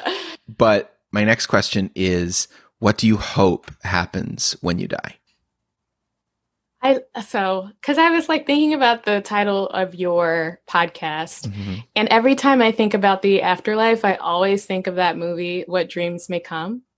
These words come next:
Speaker 1: Have you seen it?
Speaker 2: That's so funny. I haven't seen it, and in fact, I forget which,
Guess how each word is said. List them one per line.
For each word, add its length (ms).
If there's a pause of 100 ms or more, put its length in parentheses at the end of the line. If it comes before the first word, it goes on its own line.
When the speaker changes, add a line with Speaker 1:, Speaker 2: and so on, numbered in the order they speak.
(100)
Speaker 1:
Have 80
you 80
seen 220
it? 220 (240)
Speaker 2:
That's 220
so 320
funny. 440 (100)
I 100
haven't 440
seen 220
it, 120
and 140
in 100
fact, 380
I 60
forget 520
which, 420